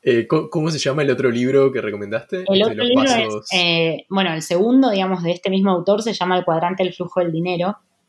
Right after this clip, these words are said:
Speaker 2: que ahí te, te cuento un poco la diferencia entre autoempleado y, y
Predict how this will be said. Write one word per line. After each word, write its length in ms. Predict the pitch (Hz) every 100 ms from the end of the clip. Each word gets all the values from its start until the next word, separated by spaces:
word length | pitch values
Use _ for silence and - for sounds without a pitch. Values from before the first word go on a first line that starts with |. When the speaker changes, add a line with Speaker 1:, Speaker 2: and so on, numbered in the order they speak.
| _ -
Speaker 2:
que 120 | 175
ahí 320 | 165 185 190
te, 180 | 190 180 165 156
te 80 | -
cuento 200 | 170 180
un 60 | 175
poco 160 | 175 175
la 80 |
diferencia 420 | 170 165 165 170 175
entre 460 | 165 151 156 151 151 -
autoempleado 840 | 170 156 165 160 170 170 170 170 165
y, 380 | 156 151 147 _
y 580 | 165 151 147 143 143